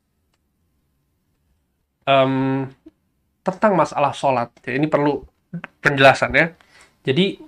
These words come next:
sebagaimana yang kita sebutkan bahwa sunnah sholat rawatib itu ada dua belas rakaat.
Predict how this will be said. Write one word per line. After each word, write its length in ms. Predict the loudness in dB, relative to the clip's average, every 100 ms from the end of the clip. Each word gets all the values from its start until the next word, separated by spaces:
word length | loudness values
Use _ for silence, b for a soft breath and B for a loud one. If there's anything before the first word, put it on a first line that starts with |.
| _ _ _ _
sebagaimana 480 | -4 0 2 2 4
yang 80 | 2
kita 220 | 0 -4
sebutkan 480 | -2 -6 2 2 2
bahwa 460 | -2 0 2 0 -2 b b b b b b b _ _
sunnah 420 | -8 -4 0 0 0
sholat 320 | 2 2 2
rawatib 560 | 0 -2 -2 -2 -4
itu 300 | -4 -2 0
ada 320 | 0 0 -2 0
dua 180 | -2 0
belas 240 | -2 -2
rakaat. 340 | -2 -2 -6